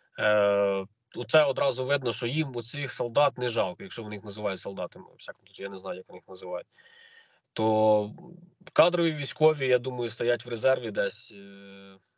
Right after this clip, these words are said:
в тому, і вступлять в бій тільки тоді, коли вже там прям буде якесь там бажання наступати конкретно. Але я теж не думаю, що це проблема. Вагнерівці класно вдіті.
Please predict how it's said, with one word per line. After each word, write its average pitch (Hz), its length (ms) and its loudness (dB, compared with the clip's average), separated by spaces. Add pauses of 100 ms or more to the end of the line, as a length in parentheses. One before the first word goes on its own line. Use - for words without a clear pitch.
(200)
в - 220 -20
тому, 120 480 -2
і 120 200 -8
вступлять 113 420 -8
в 110 40 -10
бій 120 160 -6
тільки 110 220 -10
тоді, 117 320 -6
коли 98 220 -8
вже 95 180 -12
там 98 240 -8 (380)
прям 101 300 -6 (420)
буде 98 360 -10 (160)
якесь 98 260 -10
там 101 180 -8
бажання 101 360 -2
наступати 98 460 -6
конкретно. - 500 -10
Але 143 140 0
я 135 60 6
теж 120 140 -8
не 98 120 -6
думаю, 98 200 -10
що - 100 -14
це 98 80 -10
проблема. 90 360 -14 (480)
Вагнерівці 190 520 2
класно 101 340 2
вдіті. 90 340 -10